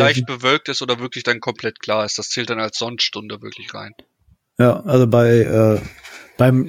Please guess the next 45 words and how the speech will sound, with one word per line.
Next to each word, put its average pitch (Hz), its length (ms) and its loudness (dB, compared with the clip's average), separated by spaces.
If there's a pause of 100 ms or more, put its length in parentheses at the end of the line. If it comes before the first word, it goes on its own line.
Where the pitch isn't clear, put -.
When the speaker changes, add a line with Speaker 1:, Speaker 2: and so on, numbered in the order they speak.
(200)
Speaker 2:
Jahresdurchschnitt 147 800 4
oder 165 180 4
so 156 200 6
oder 127 200 4
seit 127 200 4
Aufzeichnung 156 580 2
hätte 147 140 4
ich 147 60 6
auf 135 100 2
jeden 139 100 4
Fall 131 160 2
auch 120 140 4
weniger 117 320 4
getippt, 110 400 -2
aber 113 120 4
jetzt 113 140 4
hab 123 80 6
ich 117 140 2
da 117 160 2
Speaker 1:
Ja, 170 100 4
aber 185 160 2
war 190 120 4
ein 180 80 -2
guter 202 240 -2
Punkt, - 280 -4
Speaker 2:
Ja. 180 60 -6
Speaker 1:
hab 165 100 -4
ich 170 80 0
jetzt 165 220 2
extra 165 240 -4
nochmal, 147 220 -2
aber 135 260 2
war, 139 280 2 (380)
äh, 123 60 -2
Statistika, 147 720 -2 (460)
war 123 140 2
dann 123 120 0
wirklich 127 220 -2
von 113 160 -2
zweitausendneunzehn 107 800 -2
die 104 80 -8
Rede. 101 320 -10 (1600)
Gut. - 360 2 (1000)
Ikea, 240 600 2 (340)
Köttbullar, 151 760 -2